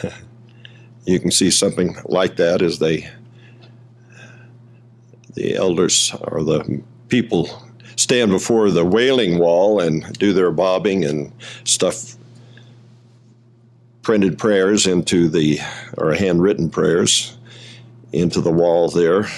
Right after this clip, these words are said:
very tradition bound in that society. And that's true of the time of Jesus Christ.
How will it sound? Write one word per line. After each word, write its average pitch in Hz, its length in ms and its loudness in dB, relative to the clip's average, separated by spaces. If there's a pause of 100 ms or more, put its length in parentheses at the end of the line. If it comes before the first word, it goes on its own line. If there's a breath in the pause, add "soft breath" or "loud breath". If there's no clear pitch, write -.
(200 loud breath)
very 92 560 0
tradition 95 800 0
bound 90 420 0
in 82 140 2
that 82 180 0
society. 87 720 0 (500 loud breath)
And 104 380 0 (920 loud breath)
that's 98 280 0
true 104 400 2
of - 340 -4 (840 loud breath)
the 196 120 0
time 110 500 0
of 90 140 2
Jesus 110 400 2
Christ. - 720 0